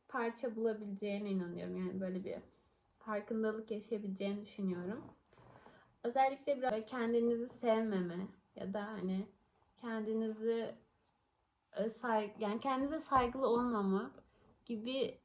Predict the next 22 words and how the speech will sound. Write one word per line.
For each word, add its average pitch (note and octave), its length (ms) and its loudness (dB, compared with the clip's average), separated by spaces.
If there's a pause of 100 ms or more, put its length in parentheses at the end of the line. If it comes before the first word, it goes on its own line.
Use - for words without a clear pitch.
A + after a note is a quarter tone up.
(140)
e, G3 160 -2
durumlar B3 420 0
yaşıyorsanız B3 1200 0 (380)
bence A#3+ 400 -4
bu A#3+ 100 -8
kitap, - 460 -4 (1000)
e, G#3+ 200 -6
güzel G3 460 -4
bir F#3+ 60 -14
kitaptı. - 800 -10 (600)
Birazcık G#3+ 520 -10
daha G#3+ 160 -6
kü-, - 500 -20
küçük - 400 -18
bir F#3+ 140 -2
kitaptan, F#3+ 720 -4 (720)
diğerlerine F#3+ 480 2
göre - 240 -6
küçük. - 320 -18 (220)
<laughs> - 920 -4
Bu D#4+ 120 -2
kitap B3+ 380 -2